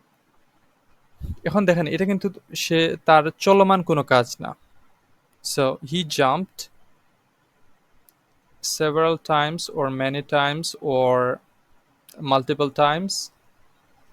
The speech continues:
Many times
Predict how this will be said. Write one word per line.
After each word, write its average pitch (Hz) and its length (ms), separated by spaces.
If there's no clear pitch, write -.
Many 165 300
times 147 640